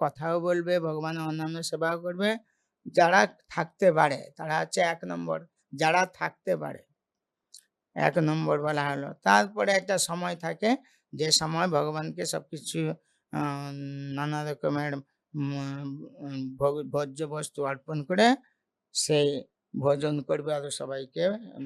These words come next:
ভোজন করাবে, সেই সমস্ত ব্যাপার। তারপরে সেটা পূর্ণিমার লাস্টে সন্ধ্যাবেলার কথা। তো তারপরে কথা বলছি,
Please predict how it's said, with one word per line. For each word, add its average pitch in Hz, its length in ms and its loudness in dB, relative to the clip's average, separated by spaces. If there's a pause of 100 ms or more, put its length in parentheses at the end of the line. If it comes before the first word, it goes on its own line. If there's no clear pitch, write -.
(240)
ভোজন 139 340 -6
করাবে, 139 460 -4 (760)
সেই 143 160 -6
সমস্ত 143 480 -8
ব্যাপার। 139 360 -10 (560)
তারপরে 160 720 4
সেটা 156 240 0
পূর্ণিমার 151 680 0 (220)
লাস্টে 147 520 -4
সন্ধ্যাবেলার 139 640 -8
কথা। 123 300 -18 (500)
তো 156 120 8
তারপরে 175 640 4
কথা 196 240 2
বলছি, 202 360 2